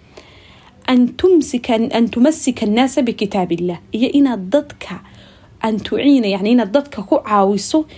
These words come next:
inay Ilaahay subxaanahu wa tacaala kitaabkiisa iyo kalaamkiisa ay jeclaadaan. Ya,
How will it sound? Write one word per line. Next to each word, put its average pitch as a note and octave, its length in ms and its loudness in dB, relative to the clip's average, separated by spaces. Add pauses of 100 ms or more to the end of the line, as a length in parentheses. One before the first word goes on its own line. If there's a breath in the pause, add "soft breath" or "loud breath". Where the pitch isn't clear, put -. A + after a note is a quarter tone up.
(140 loud breath)
inay A3+ 200 4
Ilaahay G#3+ 200 0
subxaanahu G3+ 300 -6
wa F#3+ 80 -2
tacaala F#3 300 -2
kitaabkiisa F#3+ 680 -4
iyo F#3 140 -2
kalaamkiisa F#3+ 560 0
ay F#3 120 0
jeclaadaan. F#3 800 -2 (880 loud breath)
Ya, F3+ 280 -6